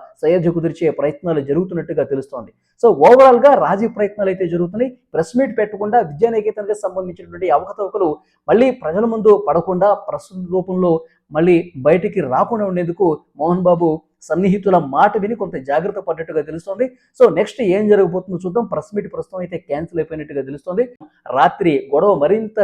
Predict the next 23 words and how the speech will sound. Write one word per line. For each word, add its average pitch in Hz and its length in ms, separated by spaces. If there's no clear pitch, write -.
పెద్దదై 165 340
మోహన్ 180 300
బాబు 185 220
వైపు 170 160
నుంచి 175 200
కూడా 165 100
కొంత 151 180
నెగిటివ్ 208 320
ఎక్కువగా 175 340
ఉన్నటువంటి 156 380
పరిస్థితి. 165 340
ఎందుకంటే 160 400
జర్నలిస్ట్ 151 320
మీద 143 180
దాడి 139 160
జరగటం, 139 340
అందరూ 147 240
ఖండించటం, 151 500
మోహన్ 147 360
బాబు 151 220
ఇంత 139 240
అహంకారంగా 165 580
ప్రవర్తించడం 143 600